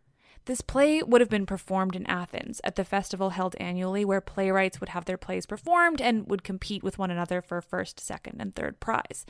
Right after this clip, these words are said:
So Athenians watched this, and Athenians had their own opinions of Corinth.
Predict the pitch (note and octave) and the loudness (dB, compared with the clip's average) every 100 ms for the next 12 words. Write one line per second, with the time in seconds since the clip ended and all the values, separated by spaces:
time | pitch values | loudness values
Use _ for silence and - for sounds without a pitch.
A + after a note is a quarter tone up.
0 | - _ _ - C4+ C4+ B3+ C4 C4 C4+ | -20 _ _ 4 6 6 4 2 4 4
1 | A#3+ F#3 F#3 - - B2+ - - - - | 2 2 4 2 -2 -6 -6 -6 -12 -16
2 | - - A#3+ A#3 B3 - C4 C4+ C#4 C4+ | -6 4 4 6 4 2 2 4 6 4
3 | - G#3+ G3 G3+ - G4 G#4 C#4 G#3+ F#3 | 2 2 4 2 6 6 6 2 0 0
4 | F3 F3 F3 - F3+ - - - | 0 -2 -4 -4 -2 -2 -2 -8